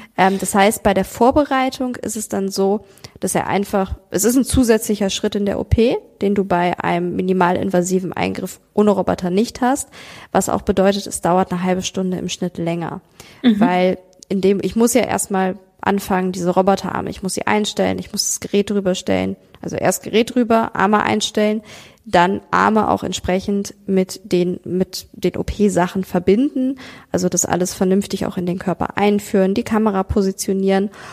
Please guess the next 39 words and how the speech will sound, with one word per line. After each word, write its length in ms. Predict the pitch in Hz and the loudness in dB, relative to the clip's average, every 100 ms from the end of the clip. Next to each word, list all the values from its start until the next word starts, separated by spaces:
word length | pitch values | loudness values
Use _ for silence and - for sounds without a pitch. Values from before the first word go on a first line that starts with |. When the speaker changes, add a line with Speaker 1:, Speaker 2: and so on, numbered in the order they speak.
| - - - | -18 -12 -2
Speaker 1:
und 120 | 196 | 2
der 80 | 180 | 4
Roboter 380 | 185 220 214 208 | 4 4 4 2
gibt 300 | 202 202 - | 0 -2 -6
auch, 220 | 190 - | -6 -4
oder 220 | - 170 | -4 -2
Da 160 | 165 175 | 0 4
Vinci 320 | 190 233 208 | 4 4 0
gibt 260 | 208 - | -2 -2
auch 100 | - | -8
für 200 | - - | -6 -6
alles 240 | - 196 - | -4 -4 -2
Feedback, 440 | - 214 226 220 | -4 -2 -2 -2
das 200 | - - | -4 -2
heißt, 320 | 185 180 185 - - - - _ _ _ _ - | 0 0 -2 -8 -20 -20 -20 _ _ _ _ -10
gibt 180 | 104 - | -8 -2
immer 200 | 180 180 | 2 2
so, 260 | 165 165 - | 0 -6 -8
so 140 | - | -14
kleine 380 | - - 175 175 | -10 -2 0 0
Tonsignale, 920 | - 226 233 220 202 185 180 185 185 | 2 4 4 4 2 2 2 0 0
wenn 160 | 185 170 | -2 -4
eben 400 | - 175 185 175 - | -4 -4 -4 -8 -6
das 340 | 151 - - - | -6 -2 -4 -4
O-P-Besteck 640 | - 185 185 185 - - | -4 -2 -2 -4 -8 -8
dann 160 | 165 175 | -10 -6
richtig 360 | 175 - 185 | -6 -6 -2
sitzt, 440 | - 269 - - - - - - - - | 2 2 0 -6 -8 -20 -20 -20 -14 -2
ähm, 500 | 180 175 175 170 170 | 0 0 -2 -6 -2
wenn 140 | 180 170 | -2 0
das 140 | 170 | -2
alles 240 | - 185 | -4 -4
verbunden 600 | - 196 214 240 233 214 | -4 -2 2 4 4 0
ist, 420 | - - - - 262 | 0 -2 -2 -6 -8
da 140 | - 180 | -4 -2
ist 240 | - - | -2 -4
permanent 720 | - 214 214 196 190 196 - | 0 4 4 4 2 -2 -2
auch 320 | - 180 - - | 0 0 -4 -4
gesichert, 540 | 185 202 202 202 - | 2 2 4 0 0